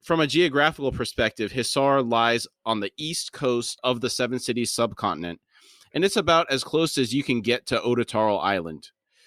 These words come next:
Across the water from Hisar lies the city of Dosin Pali, which will be mentioned later in the chapter. The many cultures of Seven Cities seethed with symbols, a secret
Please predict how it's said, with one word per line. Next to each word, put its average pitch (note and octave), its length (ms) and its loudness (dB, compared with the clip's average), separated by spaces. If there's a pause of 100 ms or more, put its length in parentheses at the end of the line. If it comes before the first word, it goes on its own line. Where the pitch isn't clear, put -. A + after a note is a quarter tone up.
(200)
Across E3+ 400 2
the C#3+ 100 0
water C#3 300 4
from A#2+ 240 -4
Hisar A2+ 580 2
lies A2 280 2
the A2+ 120 -2
city B2+ 380 -2
of G2+ 140 -4
Dosin A#2 580 0
Pali, G2+ 600 0 (300)
which B2 220 -2
will B2+ 120 2
be B2 280 4
mentioned A2+ 480 -2
later G#2+ 240 -2
in F#2+ 80 -6
the F2 80 -10
chapter. - 440 -8 (800)
The C#3 100 0
many G3 200 2
cultures E3 460 0
of C3 120 -2
Seven C#3+ 280 0
Cities B2 400 0
seethed D#3 460 -4
with B2 240 -2
symbols, F2+ 720 -4 (140)
a A#2+ 140 2
secret E3 580 -2